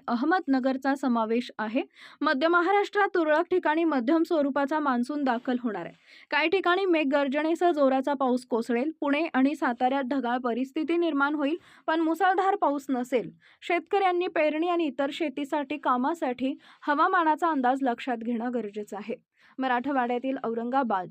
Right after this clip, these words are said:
जालना, बीड आणि परभणीत तुरळक ठिकाणी मध्यम पाऊस पडण्याची शक्यता आहे. काही ठिकाणी मेघगर्जनेसह पाऊस पडू शकतो. मराठवाड्यातील शेतकऱ्यांनी पावसाची स्थिती लक्षात घेऊनच पिकाचं नियोजन करावे.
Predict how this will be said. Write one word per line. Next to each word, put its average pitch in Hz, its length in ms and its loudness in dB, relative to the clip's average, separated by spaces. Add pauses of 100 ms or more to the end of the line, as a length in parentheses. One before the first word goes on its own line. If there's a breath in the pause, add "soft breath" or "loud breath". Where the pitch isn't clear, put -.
(120)
जालना, 247 460 0
बीड 262 280 -2
आणि 294 180 -4
परभणीत 349 540 0
तुरळक 339 360 0
ठिकाणी 311 320 -2
मध्यम 285 380 -2
पाऊस 254 340 0
पडण्याची 233 520 -4
शक्यता 247 520 -4
आहे. 262 200 0 (380 soft breath)
काही 330 200 2
ठिकाणी 381 400 2
मेघगर्जनेसह 311 880 0
पाऊस 269 340 0
पडू 240 220 2
शकतो. - 440 -12 (300 loud breath)
मराठवाड्यातील 269 800 0
शेतकऱ्यांनी 311 600 0
पावसाची 254 560 -2
स्थिती 285 360 -6
लक्षात 240 340 -2
घेऊनच 254 500 -4
पिकाचं 254 460 -4
नियोजन 226 420 -4
करावे. 226 340 -10